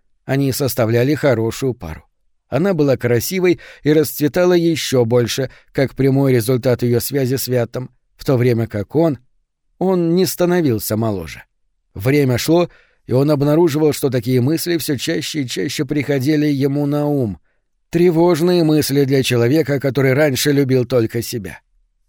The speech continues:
Между тем расследование Кениха полностью окупилось, и еврейский контакт Гаррисона — также оказался плодотворным.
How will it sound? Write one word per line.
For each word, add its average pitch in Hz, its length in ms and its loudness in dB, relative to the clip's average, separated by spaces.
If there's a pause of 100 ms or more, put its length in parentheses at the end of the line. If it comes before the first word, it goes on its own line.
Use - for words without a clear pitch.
Между 143 380 0
тем 190 240 0
расследование 143 720 2
Кениха 170 440 0
полностью 156 600 0
окупилось, 117 640 -2 (320)
и 120 100 0
еврейский 123 720 0
контакт 120 480 -2
Гаррисона — 156 580 -2 (300)
также 139 440 0
оказался 120 540 -2
плодотворным. 104 720 -6